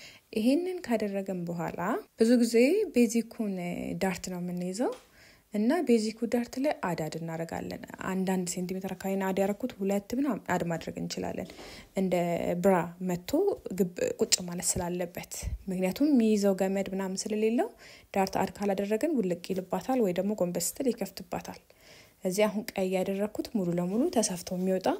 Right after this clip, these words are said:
ወይም ደግሞ ሙሉ ለሙሉ ተቆርጦ የሚወጣ ነው ማለት ነው።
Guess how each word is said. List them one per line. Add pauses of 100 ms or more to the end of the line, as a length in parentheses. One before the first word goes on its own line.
ወይም
ደግሞ
ሙሉ
ለሙሉ (640)
ተቆርጦ (160)
የሚወጣ (100)
ነው
ማለት
ነው።